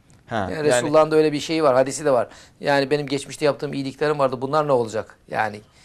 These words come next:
Speaker 2: kafirken falan deyince.
Speaker 1: Diyor bir sahabi.
Speaker 2: E, evet, İslam'a nasıl geldiğini zannediyorsun diyor. Yani bu
Speaker 1: Hmm.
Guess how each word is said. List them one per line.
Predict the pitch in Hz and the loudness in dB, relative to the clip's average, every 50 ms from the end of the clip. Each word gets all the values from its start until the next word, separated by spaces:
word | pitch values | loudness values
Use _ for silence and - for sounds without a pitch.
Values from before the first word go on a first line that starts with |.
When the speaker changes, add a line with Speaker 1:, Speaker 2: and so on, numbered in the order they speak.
| _ _ - - | _ _ -10 -6
Speaker 2:
kafirken | 131 113 101 123 117 - - 127 110 107 | -6 -6 -6 -6 -12 -10 -6 -6 -6 -6
falan | 113 - 117 113 110 110 107 110 | -8 -8 -6 -6 -6 -6 -8 -6
deyince. | 135 143 131 120 113 147 180 202 202 - - 127 | -8 -8 -8 -8 -6 -6 -6 -6 -8 -10 -4 0
Speaker 1:
Diyor | 135 135 127 107 | 2 4 4 2
bir | 110 | 0
sahabi. | - - 104 104 101 92 - | -4 -6 -6 -4 -4 -2 -2
Speaker 2:
E, | 131 | -2
evet, | 190 196 165 139 120 117 - | -2 -2 -2 -2 -2 -4 -6
İslam'a | - - - - 160 147 156 170 | -8 -8 -2 0 2 2 2 2
nasıl | 160 147 - 135 | 0 0 -2 -4
geldiğini | 117 117 110 104 101 113 107 104 | -4 -4 -4 -4 -4 -8 -10 -8
zannediyorsun | 98 110 104 98 98 95 98 92 - - - 104 | -6 -6 -6 -6 -6 -10 -10 -12 -12 -14 -16 -16
diyor. | 110 110 107 | -16 -14 -12
Yani | 107 110 113 107 104 107 110 | -8 -6 -4 -4 -4 -6 -10
bu | 113 123 | -10 -10
Speaker 1:
Hmm. | 117 - | -10 -10